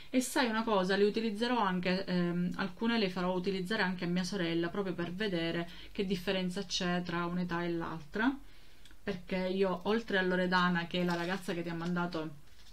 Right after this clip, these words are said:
eh, gli orecchini, che conosci benissimo, eh, ho anche, eh, mia sorella, un, un'altra sorella più grande che ha dieci anni in più di me, e quindi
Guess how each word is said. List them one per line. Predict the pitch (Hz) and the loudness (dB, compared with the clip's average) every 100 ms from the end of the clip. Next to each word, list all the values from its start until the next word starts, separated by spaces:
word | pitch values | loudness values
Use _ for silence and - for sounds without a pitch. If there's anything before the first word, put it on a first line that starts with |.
| - - - - - | -14 -14 -14 -10 -4
eh, | 180 175 | 0 2
gli | 170 | 4
orecchini, | 175 190 - 175 165 165 | 2 0 -2 -2 0 0
che | 165 | 0
conosci | 165 175 175 180 | 0 0 0 0
benissimo, | 185 226 180 - - 208 220 - - - | 2 2 2 0 0 0 0 -6 -10 0
eh, | 196 185 | 2 4
ho | 196 | 6
anche, | 190 180 185 180 175 | 6 6 4 0 2
eh, | 180 | 0
mia | 170 170 | 0 -2
sorella, | 175 170 170 165 | 0 2 2 0
un, | 165 165 160 - | -2 -4 -4 -4
un'altra | 180 180 180 | -4 -2 -2
sorella | 180 165 170 | 0 0 0
più | 208 | 0
grande | 175 160 160 170 | 0 0 -2 -2
che | 165 | -4
ha | |
dieci | 160 180 180 | -2 -2 0
anni | 170 | -2
in | 170 | -2
più | 175 | -2
di | 165 | -2
me, | 165 160 196 - - - | -2 -2 -4 -6 -12 -6
e | 339 | -4
quindi | - 214 202 202 - | 0 2 4 2 -2